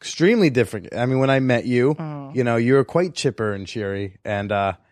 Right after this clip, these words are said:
Speaker 2: Which was
Speaker 1: talkative.
Speaker 2: ironic
Speaker 1: Yeah.
Speaker 2: because I had just gotten divorced <laughs> not that long ago.
Speaker 1: Yeah,
Speaker 2: So
Speaker 1: but you're like, "This one looks cute." Like, uh, <laughs> that's
Speaker 2: Yeah, that's true. <laughs>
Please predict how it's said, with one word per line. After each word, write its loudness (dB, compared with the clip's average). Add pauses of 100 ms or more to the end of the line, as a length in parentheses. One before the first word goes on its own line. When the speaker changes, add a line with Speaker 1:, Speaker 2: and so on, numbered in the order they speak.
(160)
Speaker 2:
Which -2
was 4
Speaker 1:
talkative. 4
Speaker 2:
ironic 2
Speaker 1:
Yeah. 4 (400)
Speaker 2:
because -16 (400)
I 0 (180)
had -8
just -12
gotten 0
divorced -6
<laughs> -8
not -8
that -6
long -8
ago. -12
Speaker 1:
Yeah, 4
Speaker 2:
So -2
Speaker 1:
but 2
you're 6
like, 4
"This -2
one 2
looks -2
cute." 2
Like, 0
uh, 6
<laughs> 2
that's -10 (680)
Speaker 2:
Yeah, 0 (180)
that's -6
true. -2 (100)
<laughs> -